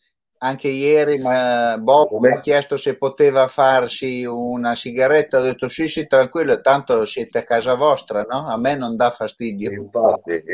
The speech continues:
Speaker 2: infatti. Allora, sto, sto, stiamo,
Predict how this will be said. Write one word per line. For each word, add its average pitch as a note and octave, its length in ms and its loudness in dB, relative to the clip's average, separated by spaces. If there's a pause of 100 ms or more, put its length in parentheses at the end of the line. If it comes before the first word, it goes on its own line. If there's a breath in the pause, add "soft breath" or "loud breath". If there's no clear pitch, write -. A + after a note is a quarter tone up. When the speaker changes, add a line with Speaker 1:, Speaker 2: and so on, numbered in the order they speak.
(120)
Speaker 2:
infatti. E2+ 880 -4 (3250 loud breath)
Allora, A2+ 440 6
sto, C3 580 4
sto, G#2 480 4
stiamo, G#2+ 920 0